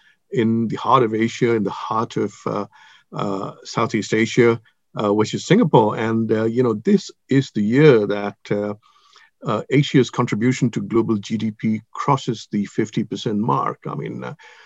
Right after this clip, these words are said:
we are, uh, fully fifty, half the world global economy.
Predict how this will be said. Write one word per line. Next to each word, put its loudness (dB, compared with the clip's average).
we 6
are, 4
uh, -2
fully -2
fifty, 0
half 4
the 2
world 4
global 2
economy. 2